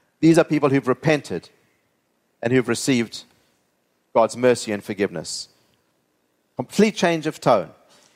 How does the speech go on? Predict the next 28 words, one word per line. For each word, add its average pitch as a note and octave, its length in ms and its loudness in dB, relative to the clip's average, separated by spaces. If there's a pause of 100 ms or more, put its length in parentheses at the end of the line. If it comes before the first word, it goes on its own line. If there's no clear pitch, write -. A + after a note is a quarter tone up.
He D3 100 0
says, D3+ 200 4
"I A#2 140 2
thank F#3 420 0
you, F#3 100 -2
Father, D#3 420 4
Lord D#3 300 4
of E3 100 0
heaven D#3 240 0
and D3+ 120 0
earth, A2 280 2 (360)
that B2+ 160 0
you E3 100 6
have D#3+ 120 4
hidden F3+ 320 2
these D#3+ 220 0
things D#3 280 0
from B2+ 160 -8
the A#2+ 80 0
wise D3 480 4
and D3 220 -6
prudent G#2 500 -6 (320)
and A2+ 140 -2
have A#2+ 180 4
revealed B2+ 560 2 (140)
them A2+ 240 0
to - 140 -10
babes. F2+ 600 -2